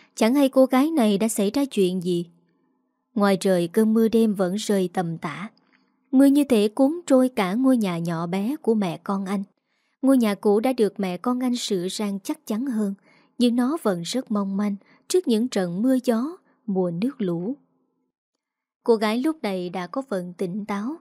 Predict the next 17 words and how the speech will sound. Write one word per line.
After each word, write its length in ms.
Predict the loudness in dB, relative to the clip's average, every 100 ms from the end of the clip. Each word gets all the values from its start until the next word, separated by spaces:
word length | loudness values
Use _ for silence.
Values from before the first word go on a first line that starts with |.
| _ _ _ _
nhưng 160 | 2 2
sức 240 | 2 0
lực 200 | 2 0
còn 200 | 0 -4
rất 220 | -2 -4 -2
yếu 240 | -2 0
ớt. 160 | 0 -2 -6 _ _ _ _ _
Cô 120 | 0
cảm 260 | 2 0 0
thấy 180 | 0 0
đầu 260 | 0 0
mình 340 | -2 -4 -4 -2
đau 200 | 0 2
như 160 | 0
có 220 | 0 0 0
ai 160 | -2
đó 300 | -2 -4 -4